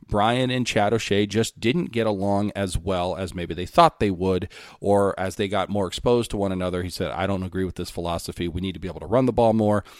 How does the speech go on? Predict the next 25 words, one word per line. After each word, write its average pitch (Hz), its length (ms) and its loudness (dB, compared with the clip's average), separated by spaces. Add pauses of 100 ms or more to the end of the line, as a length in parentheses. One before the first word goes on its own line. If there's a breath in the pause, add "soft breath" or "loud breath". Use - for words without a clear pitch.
(180 loud breath)
We 101 60 -4
need 101 100 0
to 85 80 -6
be 95 80 0
able 92 200 -2
to - 120 -10
take - 220 -2
advantage 90 360 -4
of 85 80 -10
our 82 100 -8
weapons." 98 520 -4
Or 107 160 2
maybe 107 400 0
we 98 140 0
looked 98 240 -4
at 87 100 0
all 92 200 0
of 90 80 -8
this 92 240 -4
and 90 80 -12
Chad 104 260 -2
O'Shea 98 340 0
said 90 280 -2
something 92 340 -4
like, 87 300 -6